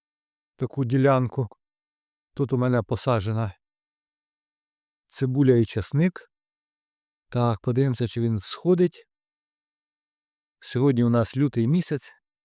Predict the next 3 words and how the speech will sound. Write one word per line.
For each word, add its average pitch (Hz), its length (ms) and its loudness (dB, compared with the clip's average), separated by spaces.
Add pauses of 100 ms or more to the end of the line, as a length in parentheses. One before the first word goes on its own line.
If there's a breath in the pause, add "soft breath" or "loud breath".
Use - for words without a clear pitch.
(480)
Є 127 240 2
всходи. 156 680 2 (1600)
Ось. 135 400 -4